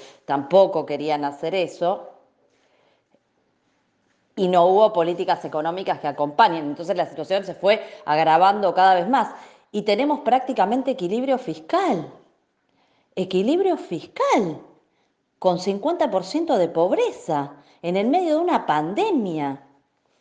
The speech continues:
Entonces, eh, es obvio que la gente no iba a venir a, a aplaudirnos. Algunos lo venimos diciendo desde hace mucho tiempo,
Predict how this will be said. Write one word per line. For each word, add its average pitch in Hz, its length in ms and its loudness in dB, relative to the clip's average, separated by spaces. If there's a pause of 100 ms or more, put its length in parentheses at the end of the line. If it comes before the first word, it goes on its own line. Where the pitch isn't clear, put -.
(240)
Entonces, 185 500 0 (1120)
eh, 143 400 -12 (320)
es 143 220 -4
obvio 170 400 4
que 147 80 -4
la 139 100 -2
gente 156 380 -6
no 151 160 -4
iba 160 280 -2
a 147 40 0
venir 165 500 -4
a, 143 260 2
a 143 180 -4
aplaudirnos. 143 920 -2
Algunos 143 440 -2
lo 160 120 2
venimos 143 380 -4
diciendo 139 420 -10
desde 135 140 -8
hace 131 180 -12
mucho 131 320 -10
tiempo, 175 560 -4